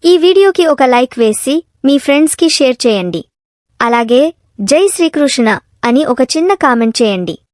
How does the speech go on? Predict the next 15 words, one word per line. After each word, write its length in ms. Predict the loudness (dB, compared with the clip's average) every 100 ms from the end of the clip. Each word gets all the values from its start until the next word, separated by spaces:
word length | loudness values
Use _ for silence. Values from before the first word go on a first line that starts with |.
| _ _ _ -6
అలాగే 380 | 0 0 2 0
దయచేసి 540 | 2 0 0 0 0
వీడియోని 480 | 2 2 2 4 2
స్కిప్ 380 | 0 -2 -2 0
చేయకుండా 420 | 0 2 0 -2
పూర్తిగా 520 | -2 -2 -2 0 0 0
చూడండి. 520 | 0 0 0 -4 -8 _ _ _ _ _
సాధారణంగా 800 | -8 -2 0 0 0 2 2 0
బారసాల, 720 | 0 0 -2 -2 -2 -2 -4 -8 _ _ -4
నామకరణం, 760 | 0 0 -2 -2 -2 -2 -4 -6 _ _ _ -2
పెళ్లి, 360 | 0 0 -4 _ _ _ -12
శ్రీమంతం 600 | -4 0 2 0 0 0
వంటి 260 | 0 0 -2
శుభకార్యాలు 720 | -2 -2 -2 0 0 0 0
జరిగినప్పుడు 760 | 0 -2 -2 -6 -6 -4 -4